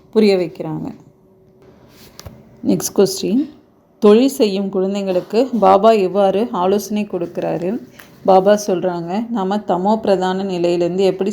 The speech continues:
சதோ பிரதானமா ஆகலாம் என்பதற்கான முயற்சி தான் செய்யணும். தந்தையோட நினைவை தவிர வேறு எந்த ஒரு வழியும் இல்லைங்கிறாங்க பாபா. பாபா எங்களுடைய இந்த தொழில்கள் காரணமாக அல்லது இந்த காரியம் இருக்கும் காரணத்தினால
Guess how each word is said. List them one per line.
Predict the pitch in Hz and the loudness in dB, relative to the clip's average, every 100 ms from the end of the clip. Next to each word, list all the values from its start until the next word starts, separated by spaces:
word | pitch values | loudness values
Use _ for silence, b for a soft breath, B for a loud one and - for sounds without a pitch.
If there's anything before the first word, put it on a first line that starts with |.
| - | -2
சதோ | 185 190 | -2 0
பிரதானமா | 208 190 175 175 170 180 | 0 -2 -2 -2 -4 -4
ஆகலாம் | 190 165 165 170 175 180 | -4 -2 -2 -2 -2 -4
என்பதற்கான | 180 180 180 180 175 160 | -4 -2 -4 -4 -6 -4
முயற்சி | 160 185 185 | -2 -4 -4
தான் | 180 196 208 | -4 -4 -2
செய்யணும். | 180 156 151 165 156 156 B B B | -4 -2 -2 -2 -4 -6 B B B
தந்தையோட | 196 202 214 226 214 | 0 2 4 4 2
நினைவை | 180 170 180 190 208 | -2 -6 -6 -4 -6
தவிர | - 180 170 180 247 233 | -6 -6 -2 -2 -4 0
வேறு | 185 185 | 2 2
எந்த | 180 185 196 226 | 0 -4 -2 0
ஒரு | 202 180 | 0 0
வழியும் | 180 170 185 214 | -2 -2 -4 -4
இல்லைங்கிறாங்க | 180 175 175 180 170 170 165 | -2 -4 -4 -6 -6 -8 -4
பாபா. | 170 160 170 202 - B B B | -4 -2 -4 -6 -8 B B B
பாபா | 190 196 202 202 | 4 6 6 2
எங்களுடைய | 226 190 185 202 214 202 | 0 -2 -2 -2 0 -2
இந்த | 185 170 - | -4 -6 -2
தொழில்கள் | 196 208 214 220 220 | 0 0 0 -2 0
காரணமாக | 190 175 180 175 170 170 185 185 175 | 0 0 -2 -6 -6 -4 -2 -2 -2
அல்லது | - 190 185 180 | -4 0 2 0
இந்த | 196 185 185 | -2 -4 -2
காரியம் | 196 190 202 214 208 | 4 4 4 0 -4
இருக்கும் | 185 180 185 180 | -4 -6 -10 -4
காரணத்தினால | 185 180 185 185 180 170 165 | -2 -2 -2 -8 -8 -8 -4